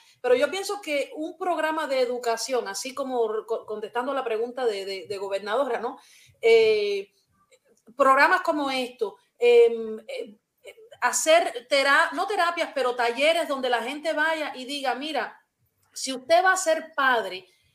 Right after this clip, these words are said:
y usted tiene un comportamiento que a veces usted mismo no entiende, busque ayuda primero". Eh, porque lo que dice Henry, sí, es verdad y todo, pero ahí llega la parte, como tú dijiste, de la parte del derecho, que tú no puedes decirle a una gente, "Oye, tú no vas a tener hijos".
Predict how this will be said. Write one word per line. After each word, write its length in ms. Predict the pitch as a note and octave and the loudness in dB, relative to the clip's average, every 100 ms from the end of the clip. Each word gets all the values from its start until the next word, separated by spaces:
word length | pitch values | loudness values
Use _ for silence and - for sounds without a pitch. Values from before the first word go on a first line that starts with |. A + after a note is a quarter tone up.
| _ _ _ | _ _ _
y 140 | C4 C4 | -6 -6
usted 320 | B3 D#4 E4 | 0 0 2
tiene 200 | F4+ F4+ | -2 -4
un 100 | E4+ | -6
comportamiento 800 | D#4 - C#4 D4 C4 D4+ D#4 D4 | -8 -2 -4 -2 -4 -4 -6 -2
que 80 | |
a 60 | C4 | 0
veces 180 | D#4 D#4 | -2 -6
usted 140 | - C#4 | -8 -6
mismo 220 | D#4 D4 | -6 -8
no 100 | C#4 | -8
entiende, 600 | C#4+ D#4 D#4+ C#4 A3 A3+ | -10 -6 -6 -2 -4 -4
busque 680 | G3 F#3+ C4 G4 G4+ - C#4+ | -18 -12 2 2 2 -2 0
ayuda 420 | C4 C4+ D#4+ C4+ | 0 0 -2 -2
primero". 540 | - A#3 C4+ B3 F3+ - _ _ _ _ _ | 0 -2 0 -2 -4 -14 _ _ _ _ _
Eh, 300 | A3 A3 A3 | 0 2 2
porque 240 | B3+ B3 C4 | 0 0 0
lo 100 | C4 | 2
que 100 | C4+ | 0
dice 200 | F4+ G4+ | 0 -2
Henry, 320 | F4+ G4+ F4 | -2 -2 -2
sí, 140 | F4 | 0
es 60 | D#4 | 0
verdad 220 | D4+ D#4 | 0 0
y 80 | D#4 | -2
todo, 240 | E4+ E4 | 0 0
pero 200 | A3 G#3 | 0 0
ahí 200 | G#3 C4 | 0 0
llega 260 | C#4 D#4+ E4 | 0 -2 0
la 140 | D#4 | -2
parte, 260 | D#4 D#4 D#4+ | -2 -4 -6
como 180 | D#4 C#4+ | -8 -8
tú 100 | D4 | -6
dijiste, 300 | D4 D#4 E4 | -8 -6 -4
de 100 | C#4+ | 0
la 160 | C4 | 0
parte 260 | C4+ C4+ D4+ | 0 -2 0
del 160 | C#4 B3 | 0 0
derecho, 400 | B3+ D#4+ D#4+ A#3 | 2 0 0 -8
que 120 | G#3 | -6
tú 100 | A3+ | -6
no 100 | B3 | -2
puedes 200 | C4 C#4 | -2 -2
decirle 280 | C4+ C#4 C#4+ | -4 -6 -8
a 40 | |
una 160 | C#4 C#4 | -6 -6
gente, 180 | D4+ | -2
"Oye, 120 | D4+ C#4 | -2 -2
tú 80 | B3 | -2
no 80 | |
vas 80 | B3 | -2
a 40 | B3 | 0
tener 220 | A#3+ A#3 | -2 -2
hijos". 260 | A3+ F#3 | -4 -10